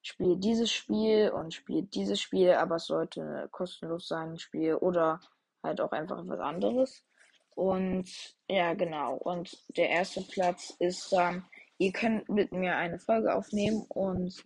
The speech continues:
ähm, ja, da könnt ihr dann halt auch in der Folge machen, was, ähm, was ihr wollt. Also wenn ihr jetzt zum Beispiel mit mir Process spielen wollt, dann spielen wir in der Folge Process, keine Ahnung. Und, ähm, auf jeden Fall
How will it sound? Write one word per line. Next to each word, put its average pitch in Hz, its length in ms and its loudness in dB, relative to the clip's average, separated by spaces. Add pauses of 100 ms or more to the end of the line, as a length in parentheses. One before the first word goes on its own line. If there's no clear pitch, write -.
ähm, 175 640 -4 (800)
ja, 190 260 4
da 170 280 2 (180)
könnt 190 320 0
ihr 190 80 0
dann 175 220 -2
halt 175 240 -2
auch 180 140 0
in 180 120 -2
der 160 120 -4
Folge 202 520 0 (240)
machen, 185 640 -4
was, 170 360 -6
ähm, 160 400 -4
was 156 380 -8 (300)
ihr 165 200 -4
wollt. 160 320 0
Also 156 460 -6
wenn 160 220 -6
ihr 160 80 -6
jetzt - 180 -14
zum 156 160 -10
Beispiel 156 380 -6
mit 156 260 -12
mir 156 240 -8
Process 185 460 -6
spielen 214 340 -2
wollt, 202 240 4
dann 160 200 -6
spielen 165 240 -10
wir 160 80 -10
in 160 40 -10
der 160 100 -8
Folge 160 280 -6
Process, - 480 -4
keine - 240 -14
Ahnung. 196 300 -6 (760)
Und, 196 400 2
ähm, 185 500 6 (240)
auf 185 160 0
jeden 185 160 0
Fall 175 500 0